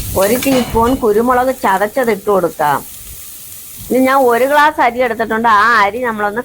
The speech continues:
കഴുകി ഊറ്റി വെച്ചിട്ടുണ്ട്, അത് ഇതിലേക്ക് ഇട്ട് കൊടുക്കാം. എന്നിട്ടൊന്ന്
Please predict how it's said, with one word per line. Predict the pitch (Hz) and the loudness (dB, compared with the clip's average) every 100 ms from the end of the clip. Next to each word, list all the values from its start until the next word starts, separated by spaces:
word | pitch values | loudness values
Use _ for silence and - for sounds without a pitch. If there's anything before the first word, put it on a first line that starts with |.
| - | 0
കഴുകി | 190 202 240 226 | 0 0 0 2
ഊറ്റി | 196 202 233 | 2 0 0
വെച്ചിട്ടുണ്ട്, | 208 196 190 190 220 | 0 -2 -2 0 0
അത് | 190 208 | 2 2
ഇതിലേക്ക് | 196 190 190 - | 0 0 -2 -4
ഇട്ട് | 208 185 | -6 -2
കൊടുക്കാം. | 180 160 - 165 165 - - | 0 0 0 -2 -2 -6 -4
എന്നിട്ടൊന്ന് | 202 196 196 | -4 0 0